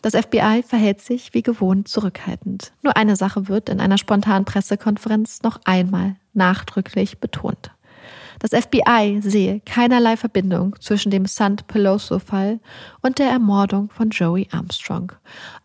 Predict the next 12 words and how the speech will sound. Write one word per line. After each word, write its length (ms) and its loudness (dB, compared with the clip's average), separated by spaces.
Auch 400 2
sei 220 2
nicht 400 -4
von 160 -4
einer 300 -2
anhaltenden 480 0
Gefahr 400 0
durch 120 -2
den 140 -2
flüchtigen 380 -2
Täter 340 0
auszugehen. 720 0